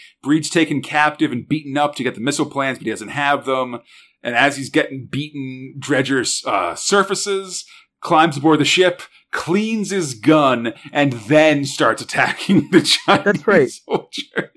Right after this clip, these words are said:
Speaker 2: Spends more than four minutes underwater without being detected, and then spends another minute cleaning his gun. But,
Speaker 1: Well
Speaker 2: but, well, I guess it's in just a minute, which is, I, I tend
Speaker 1: Yeah,
Speaker 2: to be
Speaker 1: that's
Speaker 2: exceedingly fast.
Speaker 1: Yeah.
Speaker 2: Meanwhile, Breed's getting his ass whooped.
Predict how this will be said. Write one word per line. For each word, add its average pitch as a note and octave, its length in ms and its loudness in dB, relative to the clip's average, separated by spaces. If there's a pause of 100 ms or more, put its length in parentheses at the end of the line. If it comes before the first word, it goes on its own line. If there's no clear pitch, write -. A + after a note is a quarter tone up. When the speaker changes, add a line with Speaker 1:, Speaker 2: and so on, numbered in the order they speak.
(140)
Speaker 2:
Spends G3+ 420 2
more G3 260 6
than F#3 160 0
four G3+ 280 4
minutes A#3 320 2
underwater D3 800 2 (340)
without C3+ 440 2
being C#3 340 -6
detected, A#2+ 640 0 (440)
and D3 120 6
then D#3 120 6
spends E3 260 2
another D#3+ 380 4
minute D3+ 400 4 (360)
cleaning C#3+ 280 2
his B2+ 160 -2
gun. A#2+ 340 0
But, G#3+ 180 6
Speaker 1:
Well F#3 120 4
Speaker 2:
but, F3 100 -2
well, F#3 200 2
I - 20 0
guess G3+ 200 2
it's E3 220 -8
in E3 200 -6
just A3+ 200 0
a E3+ 40 4
minute, A#2+ 280 4
which C#3 160 2
is, C#3 320 -10 (240)
I, D3+ 200 4
I A2 100 2
tend C#3+ 140 2
Speaker 1:
Yeah, F3+ 140 6
Speaker 2:
to - 40 -2
be D#3 40 -4
Speaker 1:
that's - 200 0
Speaker 2:
exceedingly C3+ 240 2
fast. C3+ 360 2 (320)
Speaker 1:
Yeah. D#3+ 200 2
Speaker 2:
Meanwhile, D3+ 280 6
Breed's C#3+ 260 -2
getting D3 180 2
his C3+ 140 2
ass C#3 200 2
whooped. D#3+ 400 -4